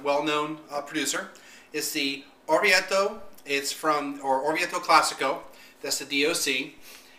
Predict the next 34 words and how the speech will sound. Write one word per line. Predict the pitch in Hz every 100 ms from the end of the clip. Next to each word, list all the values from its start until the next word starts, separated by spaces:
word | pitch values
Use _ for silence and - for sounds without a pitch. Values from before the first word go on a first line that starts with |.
| - 143
And, | 143 143 139
uh, | 139 131 -
<clears throat> | - 403 - - - - - _ -
it | 165 156 156
is, | 160 151 147 139 131 -
uh, | 135 127 123 113 110 107 -
nine | 151 160 226
ninety-nine | 240 240 208 175 185 208 135
at | 139
H | 165 165
E | 190
B | 226
Plus. | - 156 - - - - _ _ _ - -
It's | -
two | 196
thousand | 185 170 170 160
eight | 170
vintage. | 151 139 151 - - - - - - - - 160
And, | 160 156
uh, | 156 151 151 - -
you | 190
know, |
picked | 185 233 220
it |
up | 269 -
because, | 196 196 196 196 196 190 - - -
well, | 175 220
it | 165 - - - 156
was | 143
in | 147
the | 139
right | 165 -
price | 180 -
point, | - 262 294 285 -